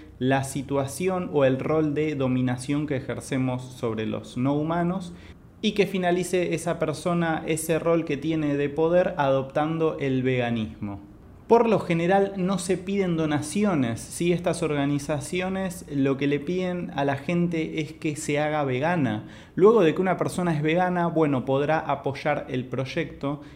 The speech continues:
y la mejor forma de que apoye el proyecto o de que apoye el veganismo es comunicarlo a los demás.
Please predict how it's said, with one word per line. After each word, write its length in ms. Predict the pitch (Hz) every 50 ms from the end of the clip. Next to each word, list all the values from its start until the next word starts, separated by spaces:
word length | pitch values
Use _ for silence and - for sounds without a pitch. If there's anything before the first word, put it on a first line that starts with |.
| - -
y 160 | - 143 151 151
la 140 | 147 139
mejor 320 | 143 143 135 - 165 160 160
forma 340 | - 180 175 156 151 139 127
de 140 | 120 113
que 80 | - 123
apoye 560 | 120 117 - 151 143 - - 147 131 127 131
el 80 | 123 120
proyecto 640 | - 123 127 131 131 - 180 170 175 175 - 131 113
o 100 | 113 113
de 120 | 110 110
que 80 | 110 117
apoye 380 | 110 110 - 135 135 - 139 123
el 120 | 117 113
veganismo 600 | 113 117 120 127 139 147 147 143 160 156 156 -
es 120 | - 127 -
comunicarlo 880 | - - 143 135 131 123 123 120 123 - 139 135 135 139 139 131 - -
a 80 | 117 113
los 180 | 110 110 110
demás. 420 | 113 107 104 101 98 92 - -